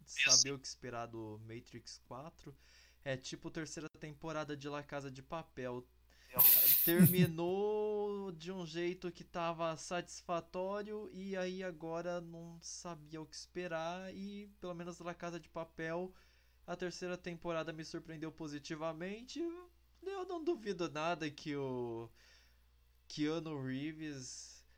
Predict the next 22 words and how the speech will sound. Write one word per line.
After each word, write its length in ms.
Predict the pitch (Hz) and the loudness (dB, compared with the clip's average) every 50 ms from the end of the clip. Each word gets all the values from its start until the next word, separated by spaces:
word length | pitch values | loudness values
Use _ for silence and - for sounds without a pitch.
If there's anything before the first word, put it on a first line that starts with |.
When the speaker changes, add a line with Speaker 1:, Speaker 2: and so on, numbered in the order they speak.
| - - - | -20 -16 -16
Speaker 1:
vai 280 | 127 117 127 135 139 | -8 -2 0 0 0
fazer 540 | 135 139 - 135 127 120 113 117 123 127 123 | 0 -2 -4 -4 -4 -4 -4 -6 -6 -4 -4
aí 280 | 120 120 120 120 127 135 | -4 -4 -6 -6 -6 -8
um 220 | 131 123 117 110 110 110 110 113 113 113 113 117 135 147 | -8 -10 -12 -14 -14 -14 -16 -16 -16 -16 -18 -18 -12 -8
bom 220 | 123 127 131 123 123 - - | -8 -6 -6 -8 -12 -16 -14
filme, 400 | - 127 131 147 143 127 123 120 | -10 -8 -6 -6 -6 -8 -10 -10
né? 200 | 120 127 139 143 | -8 -10 -10 -10
Afinal 380 | 139 - - - - 139 147 | -12 -16 -16 -12 -10 -10 -8
de 120 | 147 180 175 | -8 -10 -12
contas, 680 | - - 147 139 156 170 165 - 175 156 143 127 - 143 | -10 -8 -6 -4 -4 -6 -4 -4 -4 -4 -4 -6 -8 -12
Matrix 460 | 143 151 151 - - 160 165 - - | -14 -14 -14 -14 -14 -14 -14 -14 -14
podia 260 | - 170 165 170 165 | -14 -14 -12 -10 -10
já 100 | 156 165 | -10 -10
até 160 | 165 - 196 | -10 -8 -8
mudar 320 | 185 220 214 180 175 165 165 | -8 -8 -8 -6 -6 -6 -6
de 160 | 156 156 135 | -6 -8 -10
nome, 320 | 123 120 120 135 151 139 | -8 -8 -8 -8 -8 -10
podia 300 | 131 - - 127 131 143 | -14 -14 -14 -12 -12 -12
ser 180 | 143 - - 151 | -12 -12 -16 -18
Keanu, 560 | - - - - 135 135 147 156 147 135 131 - - - - - - - - | -16 -18 -12 -8 -6 -6 -6 -6 -8 -10 -12 -12 -18 -20 -20 -20 -20 -20 -18
Keanu 340 | - - 147 151 160 165 143 | -8 -6 -6 -4 -4 -6 -8
Trix, 680 | - - - 135 151 165 - - - - - - - | -8 -8 -8 -8 -8 -8 -10 -14 -16 -16 -16 -16 -18